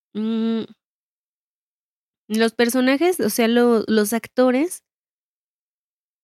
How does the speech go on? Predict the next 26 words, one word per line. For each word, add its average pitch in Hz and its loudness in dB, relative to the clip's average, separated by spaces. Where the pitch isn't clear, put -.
mm, 240 0
obviamente 302 2
yo 269 2
me 277 2
imaginaba 220 0
diferente. 202 -4
Ya 190 -4
sabes, 202 -6
cada 202 -4
quien 202 -4
le 202 0
da 196 -2
una, 202 -2
eh, 175 -6
personificación 214 -4
diferente 226 -2
a, 180 -4
a 175 -4
los 185 -6
protagonistas, 254 -2
pero 277 0
estaban 220 -4
muy 226 0
bien 220 -2
las 240 -4
actuaciones. 185 -4